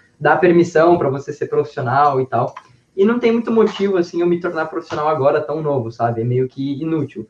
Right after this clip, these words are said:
Principalmente no Brasil, que é estranho, mas no Brasil tem mais campeonato amador do que profissional. Então, é, é, é bem, é bem, é uma loucura.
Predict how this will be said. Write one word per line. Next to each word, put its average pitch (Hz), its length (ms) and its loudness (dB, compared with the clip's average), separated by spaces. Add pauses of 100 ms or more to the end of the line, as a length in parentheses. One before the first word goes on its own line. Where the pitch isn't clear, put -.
(120)
Principalmente 202 500 2
no 196 80 6
Brasil, 175 440 4
que - 280 -12 (600)
é 190 140 4
estranho, 208 460 4
mas 214 200 2
no 202 140 2
Brasil 202 340 2
tem 220 120 0
mais 202 280 0
campeonato 208 500 0
amador 185 680 2 (240)
do 180 140 -4
que 190 100 -8
profissional. 196 800 -2 (1080)
Então, 185 340 4
é, 190 80 4
é, 190 340 -2
é 143 40 -4
bem, 185 340 -2
é 180 100 -2
bem, 202 360 0
é 175 40 -6
uma 220 140 -6
loucura. - 460 -8